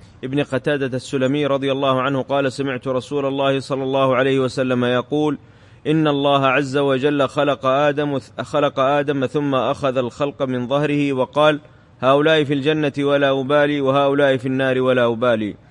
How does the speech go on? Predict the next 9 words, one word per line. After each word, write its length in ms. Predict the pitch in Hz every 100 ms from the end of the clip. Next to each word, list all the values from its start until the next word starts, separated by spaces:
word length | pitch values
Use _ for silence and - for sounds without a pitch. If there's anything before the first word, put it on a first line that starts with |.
| - - -
قال: 320 | 135 147 151
فقال 440 | 127 139 - 151 147
قائل: 640 | 135 156 151 139 131 110 -
يا 220 | 139 151
رسول 380 | 143 135 160 147
الله، 420 | 139 143 143 143
فعلى 520 | 131 135 131 143 147
ماذا 520 | 147 143 139 131 135 - -
نعمل؟ 460 | 135 120 123 120